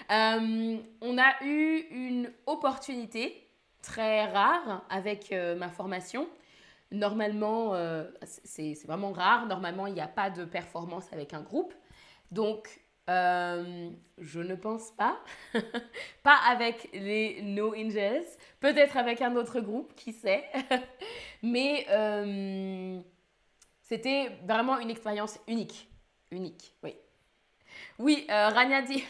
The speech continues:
<laughs> Oui, alors, en fait, c'était une petite transformation avec le maquillage, oui, Rania. <laughs> Avec du rouge à lèvres rose, et cetera. Moi, je ne mets pas de rouge à lèvres. Donc, euh, oui, oui, oui. Et, euh, oui, quatorze mille personnes, c'est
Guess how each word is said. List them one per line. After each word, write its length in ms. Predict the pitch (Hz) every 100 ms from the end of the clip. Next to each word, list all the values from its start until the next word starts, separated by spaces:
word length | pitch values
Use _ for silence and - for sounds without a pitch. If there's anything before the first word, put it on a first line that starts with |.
| -
<laughs> 840 | 262 - 339 - - - - - -
Oui, 180 | 285 277
alors, 360 | 226 220 214
en 60 | 214
fait, 240 | 226 285 285
c'était 400 | 240 226 254 247
une 360 | 233 214 208
petite 360 | 202 262 277 277
transformation 840 | - 240 247 240 220 220 214 240 -
avec 320 | 208 208 208
le 80 | 214
maquillage, 560 | 202 196 190 180 170
oui, 200 | 175 160 165
Rania. 400 | 160 170 190 190 - 240 269 269
<laughs> 380 | - - -
Avec 280 | 202 202 214
du 80 | 214
rouge 240 | 220 247
à 80 | 233
lèvres 220 | 220 214
rose, 460 | 202 214 240 262 226
et 100 | 214
cetera. 600 | 214 202 190 185 208 214
Moi, 180 | 185 190
je 240 | 196 175 170
ne 120 | 185
mets 100 | 185
pas 200 | 180 202
de 260 | 180 175 165
rouge 220 | 185 175
à 60 |
lèvres. 220 | 160 196 247 - - - - _
Donc, 320 | 170 175 170
euh, 260 | 175 165 160
oui, 160 | 170 170 _ _ -
oui, 80 | 165
oui. 160 | 147 - _ _ _ _ _ _ - _ _ 190
Et, 340 | 190 196 202
euh, 160 | 175 165
oui, 200 | 214 220
quatorze 340 | 247 233 220 220
mille 80 |
personnes, 360 | 202 190 220 226
c'est 280 | - 165